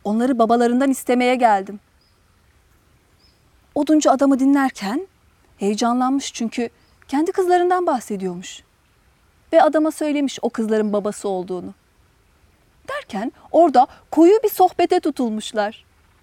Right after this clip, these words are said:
Neredeyse dünür gibi, iki dünür gibi sohbet ediyorlarmış.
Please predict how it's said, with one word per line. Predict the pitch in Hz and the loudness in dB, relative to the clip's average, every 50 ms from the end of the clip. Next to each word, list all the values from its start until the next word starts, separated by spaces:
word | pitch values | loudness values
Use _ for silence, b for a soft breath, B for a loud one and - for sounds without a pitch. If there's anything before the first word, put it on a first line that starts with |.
| _ _ _ _ _ - | _ _ _ _ _ 0
Neredeyse | 233 247 269 302 269 269 262 254 - 262 240 208 202 | 2 2 2 2 2 0 0 0 0 -2 0 2 2
dünür | 247 247 254 302 339 | 4 4 4 4 4
gibi, | 311 233 214 175 208 196 262 403 b b b b b b b b b | 2 0 -2 -2 -2 -2 -2 -4 b b b b b b b b b
iki | 294 - - 523 381 285 | -4 -2 0 0 2 4
dünür | 302 311 349 415 453 440 - | 4 4 4 4 2 0 0
gibi | 294 262 349 | 0 0 0
sohbet | - - 294 277 277 - 311 311 - | 0 0 0 0 0 0 -2 -2 0
ediyorlarmış. | 269 220 214 208 196 196 196 190 185 185 190 214 - - - | -2 0 0 0 0 2 4 2 2 2 0 -10 -16 -20 -20